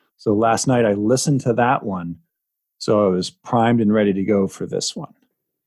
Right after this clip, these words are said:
This morning, um, I'm walking the dog, I'm listening to the one that just dropped, which is three episodes before. When I came in,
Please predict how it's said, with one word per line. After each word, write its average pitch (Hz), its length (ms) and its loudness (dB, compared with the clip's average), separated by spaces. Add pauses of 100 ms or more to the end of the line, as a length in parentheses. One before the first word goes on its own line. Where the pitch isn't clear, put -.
(400)
This - 240 -4
morning, 123 600 2 (540)
um, 101 180 0
I'm 101 100 2
walking 113 320 2
the 98 80 0
dog, 110 400 0
I'm 98 160 2
listening 101 360 -2
to 101 120 -8
the 98 60 -6
one 95 180 -4
that 85 100 -8
just 85 180 -10
dropped, - 680 -2 (760)
which - 180 0
is 98 160 -2
three 107 260 6
episodes 98 540 0
before. - 640 -8 (1300)
When 113 120 0
I 127 100 2
came 120 340 0
in, 117 460 0